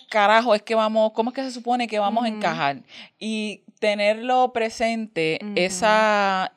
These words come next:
Speaker 1: la posibilidad de que en lo que encontremos la posición que mejor se funcione para nosotros, cuenta.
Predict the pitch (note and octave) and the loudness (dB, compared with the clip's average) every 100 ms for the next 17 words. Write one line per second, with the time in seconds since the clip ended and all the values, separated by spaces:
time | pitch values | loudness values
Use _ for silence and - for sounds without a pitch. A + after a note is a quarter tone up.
0 | - G3+ G3 G3 G#3+ G3 F#3 F#3 G3 G#3 | 0 2 2 -2 -6 -8 -4 2 2 2
1 | F#3+ F3+ E3 - F3 E3+ E3 D#3+ D#3 D#3 | -6 -2 -2 -2 -4 -8 -6 -6 -6 -8
2 | D#3+ D#3+ E3 F#3 A3 E3+ E3 - - - | -12 -8 -4 -4 -2 -6 -8 -20 -20 -20
3 | - F#3 F#3 E3+ F3 F3+ - - F#3 A3+ | -4 -2 0 -4 -8 -14 -14 -16 -8 -6
4 | G3+ F3 D#3+ - - _ - F#3 F#3 F#3 | -6 -8 -16 -20 -20 _ -4 -2 -2 -4
5 | F3+ F#3 F#3 G3+ - A3 G#3+ G#3 G3+ G3+ | -4 -2 -2 -4 -4 0 0 0 0 0
6 | G3 F#3 - - A3 G#3+ A3 G#3+ G#3+ G#3 | -2 -4 -6 -10 -8 -6 -2 0 2 2
7 | G#3 G#3+ C4 B3 A3+ G#3+ - _ - _ | 0 -2 -2 -2 -2 -4 -6 _ -20 _
8 | _ F#3+ F#3 F3+ D#3 C3+ | _ -2 -2 -2 -2 -2